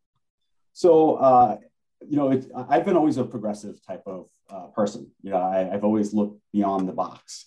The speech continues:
I've never wanted to just be inside the box. Um, I'm lucky in that respect. It takes education.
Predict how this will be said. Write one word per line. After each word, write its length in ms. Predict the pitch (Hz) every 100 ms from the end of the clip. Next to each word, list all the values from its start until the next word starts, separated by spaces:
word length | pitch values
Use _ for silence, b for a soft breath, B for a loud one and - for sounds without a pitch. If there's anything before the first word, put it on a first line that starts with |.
| 101
I've 140 | 95
never 180 | 101 101
wanted 300 | 98 92 87
to 40 |
just 160 | 87 -
be 200 | 92 - 95
inside 320 | 87 87 -
the 40 |
box. 460 | - 85 - - -
Um, 400 | - - 85 85 -
I'm 140 | 104
lucky 240 | 131 - 110
in 60 |
that 120 | -
respect. 360 | - - - - _ b b b b _ _ _
It 80 | -
takes 220 | 208 190
education. 320 | 190 170 170